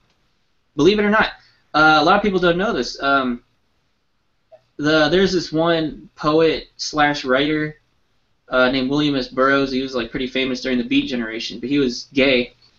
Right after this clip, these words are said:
and, um, and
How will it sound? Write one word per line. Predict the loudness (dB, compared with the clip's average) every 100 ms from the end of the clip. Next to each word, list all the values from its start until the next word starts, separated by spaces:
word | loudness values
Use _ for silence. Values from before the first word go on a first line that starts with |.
| _ _
and, | -2 2
um, | 2 2 0 -4 -12 _ _ _ _ _ _ _ _ _ _ _ _ _ _ _
and | 2 4 4 2 0